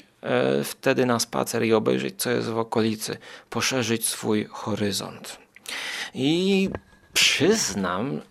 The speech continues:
że to może być dosyć niszowe podejście do literatury podróżniczej.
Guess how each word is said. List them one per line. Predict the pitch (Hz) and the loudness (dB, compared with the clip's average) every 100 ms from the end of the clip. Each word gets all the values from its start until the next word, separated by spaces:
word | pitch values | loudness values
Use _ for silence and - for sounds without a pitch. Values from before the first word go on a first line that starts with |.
| - | -4
że | 131 123 | 0 0
to | - 165 | 2 2
może | 175 165 156 | 2 4 2
być | 143 139 127 | 2 -2 0
dosyć | 135 139 147 139 - 135 | 0 2 -2 0 0 2
niszowe | 123 135 139 - 156 151 131 | 2 2 2 2 0 2 2
podejście | 123 117 117 127 - 139 | 2 2 2 4 2 2
do | 117 117 | 6 8
literatury | 117 117 117 117 127 123 | 8 4 2 2 2 0
podróżniczej. | 123 123 120 113 107 117 - - - | 2 2 2 0 2 0 0 -8 -12